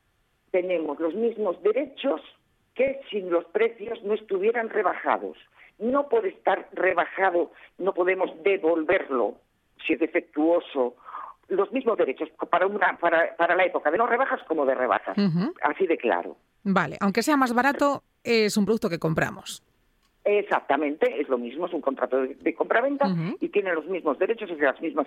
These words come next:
Speaker 1: obligaciones, tanto en rebajas como en época de no rebajas.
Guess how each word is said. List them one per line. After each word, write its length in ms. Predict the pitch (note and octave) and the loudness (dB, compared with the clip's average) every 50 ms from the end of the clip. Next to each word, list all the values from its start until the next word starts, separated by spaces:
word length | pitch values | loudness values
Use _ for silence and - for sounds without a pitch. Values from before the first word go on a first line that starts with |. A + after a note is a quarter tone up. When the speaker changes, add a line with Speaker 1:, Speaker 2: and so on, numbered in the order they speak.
| - D3+ - | -2 -2 -2
Speaker 1:
obligaciones, 580 | - D3+ C#3+ D3 C#3 A#2+ A2+ - C3+ B2+ A#2+ - | -2 -2 -2 0 0 -2 -2 -2 -4 -4 -2 0
tanto 220 | E3 D#3+ D3+ F3+ | -2 0 0 0
en 60 | E3+ | 0
rebajas 360 | F3+ G#3 A3+ A#3+ - A#3 - - | 0 0 0 0 -2 -2 -4 -4
como 180 | - D#3+ D3+ | -4 -4 -2
en 60 | D3 E3+ | -2 -2
época 280 | E3 - C#3+ - D3 | 0 -2 -2 0 0
de 80 | C3+ C3+ | -2 0
no 100 | C#3 B2+ | 0 0
rebajas. 480 | G2 A2+ A2+ F2+ F#2 - - - - | 0 0 0 -2 -2 -4 -4 -10 -12